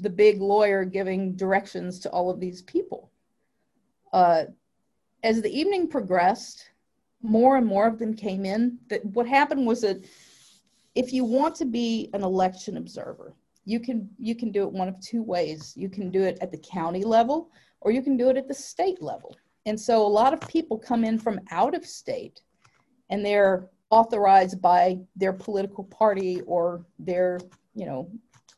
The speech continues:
in the case of something like the A C L U or, you know, some third party group, the Carter Center, they may be authorized to go statewide. So what happened was,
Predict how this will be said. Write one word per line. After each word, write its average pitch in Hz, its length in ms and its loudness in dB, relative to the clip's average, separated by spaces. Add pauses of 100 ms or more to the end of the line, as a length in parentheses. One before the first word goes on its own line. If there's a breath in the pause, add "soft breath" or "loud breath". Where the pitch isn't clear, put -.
(140)
in 220 100 -2
the 202 60 -4
case 196 260 -2
of 165 100 -10
something 190 280 -6
like 165 260 -2
the 160 180 -2
A 180 40 -8
C 180 180 -6
L 160 160 -2
U 240 460 0
or, 160 280 0 (340 loud breath)
you 185 80 -8
know, 185 40 -8
some 196 220 0
third 180 340 -6
party 180 220 0
group, 180 260 -4
the 165 80 -8
Carter 185 320 0
Center, 165 400 -8 (380 soft breath)
they 202 140 2
may 185 120 0
be 185 160 0
authorized 170 500 2
to 190 60 -16
go 151 100 -4
statewide. 143 880 -2 (340)
So 202 280 2
what 190 220 0
happened 269 520 -2
was, 185 460 -2